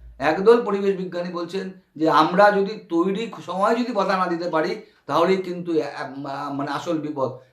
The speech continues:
একবার যদি সেই কংক্রিটের দেওয়াল, সেটা যদি ওই বালির স্তর ভেদ করে নিচের দিকে চলে যায়, তাহলেই কিন্তু, তাহলেই তখন থেকেই কিন্তু ওই সমুদ্র সৈকতের কিন্তু পরিবর্তন হতে শুরু করে, তার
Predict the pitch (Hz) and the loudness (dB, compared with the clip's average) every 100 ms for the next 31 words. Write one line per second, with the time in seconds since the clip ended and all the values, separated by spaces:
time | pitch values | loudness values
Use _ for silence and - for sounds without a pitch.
0 | - 127 165 208 220 214 208 202 196 - | -8 -6 4 6 6 2 -4 0 0 0
1 | - - 151 175 190 208 214 196 175 - | -16 -2 0 0 -4 -2 0 0 -4 -16
2 | 143 135 190 214 165 - - - 170 202 | -8 2 8 10 8 4 -8 -10 0 2
3 | 202 202 196 185 165 185 226 196 190 156 | 2 2 2 2 4 4 4 -2 -8 -12
4 | - 180 180 160 175 - 180 170 156 185 | -2 0 0 -2 -6 -6 -6 -4 -4 -4
5 | 165 170 165 156 190 247 196 135 - - | -6 -6 -6 -2 6 8 8 4 -2 -16
6 | _ _ - 147 247 262 - 214 160 135 | _ _ -8 2 2 2 -4 -8 -8 -10
7 | 127 _ - 147 233 254 196 180 294 302 | -10 _ -6 2 4 2 -2 -2 -2 0
8 | 262 240 196 185 165 160 156 - 151 147 | -2 -2 -2 -6 -2 -2 -4 -6 -4 -2
9 | 151 226 202 202 175 170 170 160 147 156 | -2 -2 -2 -4 -4 -6 -6 -8 -8 -12
10 | 139 180 196 - _ 143 165 170 165 - | -8 -6 -6 -12 _ 2 4 4 0 0
11 | 156 131 127 - 117 117 127 123 165 | -2 -2 -8 -10 -12 -8 -8 4 6